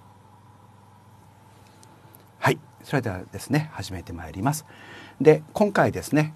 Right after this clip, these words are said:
この動画をご覧になられてる、まあ、おそらく大半の方がですね、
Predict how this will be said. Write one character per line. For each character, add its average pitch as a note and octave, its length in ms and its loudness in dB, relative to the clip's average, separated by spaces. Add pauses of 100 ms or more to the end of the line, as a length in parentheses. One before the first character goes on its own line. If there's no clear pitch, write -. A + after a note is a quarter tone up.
こ C3 100 -2
の C3 120 2
動 B2+ 220 4
画 A#2+ 140 4
を A#2 60 2
ご A#2 120 4
覧 A#2 140 6
に A#2 80 4
な A2 100 4
ら A2 120 4
れ G#2 80 0
て G2 120 -4
る、 E2 200 -4 (680)
ま - 100 -2
あ、 - 100 -8 (220)
お A2 60 -6
そ A#2+ 100 -2
ら A2+ 80 2
く - 100 -4
大 - 240 2
半 C3+ 240 0
の C3 80 2
方 D3+ 240 2
が C#3+ 100 6
で F2+ 100 -4
す - 100 -10
ね、 C3 180 -2